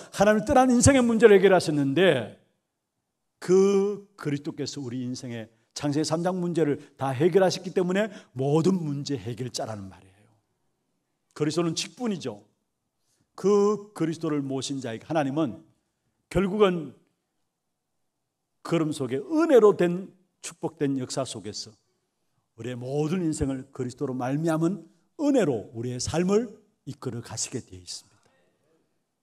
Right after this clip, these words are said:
우리의 행위로 사단을 이길 수 없어요. 우리의 행위로 제 문제 해결할 수 없어요. 우리의 행위로 세상을 이길 수 없어요. 그래서 하나님께서 은혜로 우리에게 그리스도를 주시고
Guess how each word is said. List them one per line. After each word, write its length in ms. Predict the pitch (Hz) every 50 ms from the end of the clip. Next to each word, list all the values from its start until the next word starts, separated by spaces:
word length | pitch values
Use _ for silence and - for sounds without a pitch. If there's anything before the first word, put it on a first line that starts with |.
| _ _ _ -
우리의 240 | 123 127 147 147 123
행위로 640 | 139 170 185 185 208 208 233 226 214 185 160 131
사단을 420 | 127 - - 160 151 165 170 165 185
이길 200 | 196 214 254 196
수 180 | - - 226
없어요. 420 | 196 170 - - 233 202 160 98 - - _ _ _ _ _ _ _ _ _ _ _ _ _ _ _ _ _ _ _ _ _ _ _ _
우리의 360 | - 151 196 208 226 226 220 185
행위로 720 | 196 220 233 277 294 269 240 185 135 110 - - - _ _
제 220 | - - 190 220
문제 340 | 240 254 262 262 277 190 214
해결할 340 | 202 220 185 233 214 202 202
수 160 | 196 - 190
없어요. 600 | 175 180 170 - 294 269 214 139 107 - - - _ _ _ _ _ _ _ _ _ _ _ _ _ _ _ _ _ _ _ -
우리의 500 | 165 208 226 240 233 226 220 220 214 185
행위로 680 | 151 202 247 262 302 330 302 233 180 131 - - - - - _
세상을 500 | - - - - 180 160 185 180 170 160
이길 220 | 175 175 139 151 139
수 200 | - - - 151
없어요. 460 | 143 139 - - 190 165 131 104 - - _ _ _ _ _ _ _ _ _ _ _ _ _ _ _ _
그래서 280 | - 220 277 285 - 240
하나님께서 480 | 269 269 254 254 214 - - - 214 240 254
은혜로 320 | 311 349 320 277 269 269
우리에게 300 | 240 214 214 214 196 202 180
그리스도를 400 | - 220 240 277 277 349 330 311
주시고 540 | 311 294 254 - - 262 226 240 254 277 -